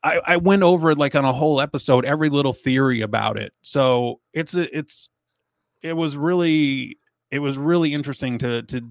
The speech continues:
dig deep into the whole Doria thing. And I, but I did that episode, like, three years ago,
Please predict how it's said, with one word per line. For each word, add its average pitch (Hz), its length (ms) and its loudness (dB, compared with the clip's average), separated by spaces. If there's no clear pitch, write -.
dig 131 340 -4
deep 135 380 -6
into 123 420 -2
the 110 120 -2
whole 113 500 -4
Doria 117 280 -2
thing. 110 380 -10
And 131 100 -4
I, 139 120 -2
but 143 180 -2
I 185 80 0
did 170 240 -4
that 151 140 -2
episode, 139 460 -4
like, 131 160 -8
three 143 320 -4
years 107 320 -8
ago, - 180 -18